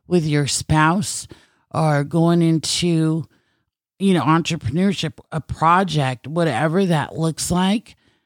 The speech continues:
pace yourself and always check in with one another, and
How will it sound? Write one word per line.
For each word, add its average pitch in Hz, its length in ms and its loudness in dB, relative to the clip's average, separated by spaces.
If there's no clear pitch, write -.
pace 175 460 0
yourself 156 520 -2
and 135 140 -4
always 185 640 0
check - 360 -2
in 160 180 4
with 156 160 0
one 156 200 2
another, 147 520 2
and 156 300 0